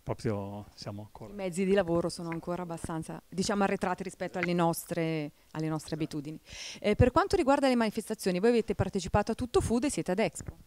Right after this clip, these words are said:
Speaker 1: Sì, abbiamo partecipato a Tutto Food con una, con un, una, con uno stand, e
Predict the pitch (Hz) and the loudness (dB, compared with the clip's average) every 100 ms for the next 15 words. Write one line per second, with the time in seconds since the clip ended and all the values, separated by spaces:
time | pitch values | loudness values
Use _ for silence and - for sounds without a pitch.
0 | - - 147 113 139 127 139 151 151 143 | -14 -2 0 2 2 2 0 0 2 4
1 | 127 120 156 135 160 - 127 120 120 117 | 4 2 0 0 -2 -2 -2 0 0 0
2 | 113 107 107 104 101 98 104 - 107 104 | -2 -2 -4 -4 -8 -10 -14 -10 -6 -4
3 | 104 104 101 95 92 - _ 320 220 117 | -4 -6 -6 -10 -14 -20 _ -16 -10 -8
4 | 110 107 104 101 98 95 101 - - - | -8 -8 -6 -8 -10 -14 -20 -20 -20 -20
5 | - _ _ - - _ - - 110 113 | -20 _ _ -20 -20 _ -12 -6 -4 -2
6 | 127 - 127 147 160 214 - 131 131 127 | -2 2 2 2 0 -2 -4 -2 0 0
7 | 117 117 110 110 107 104 | 0 -2 -2 -4 -4 -8